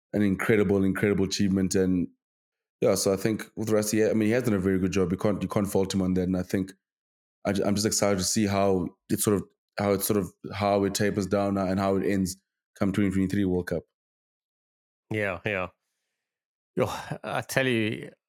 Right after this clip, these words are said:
Speaker 2: just looking back in my mind about the Alistair Coetzee time and, and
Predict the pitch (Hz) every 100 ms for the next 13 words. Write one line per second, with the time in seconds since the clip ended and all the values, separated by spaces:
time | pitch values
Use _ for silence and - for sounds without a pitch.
0 | - 117 110 - - 117 113 120 98 104
1 | - - _ - 107 95 _ _ 101 95
2 | 95 90 85 87 90 80 _ 92 85 -
3 | 92 87 - 101 - - 98 92 92 -
4 | - 104 101 92 95 - 95